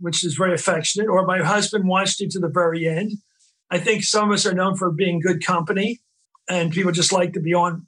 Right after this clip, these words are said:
to spend their time with me for an hour every night. I think a lot of it's just familiarity and, and comfort with certain people.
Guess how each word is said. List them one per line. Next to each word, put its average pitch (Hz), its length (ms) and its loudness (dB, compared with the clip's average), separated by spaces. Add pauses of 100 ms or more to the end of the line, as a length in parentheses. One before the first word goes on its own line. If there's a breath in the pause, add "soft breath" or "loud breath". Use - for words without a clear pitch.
to 170 180 -6
spend 185 280 0
their 196 80 0
time 226 260 2
with 208 160 -2
me 170 100 -4
for 160 120 -2
an 160 80 -4
hour 156 160 -2
every 151 140 -4
night. 143 200 -6 (480)
I 170 80 -4
think 202 160 0
a 180 60 4
lot 190 200 4
of 202 60 0
it's 196 140 -2
just - 260 -4
familiarity 196 640 2
and, 175 200 -4 (100)
and 165 220 -6 (120)
comfort 214 520 0
with 170 200 -6 (180)
certain 202 420 0
people. - 480 -4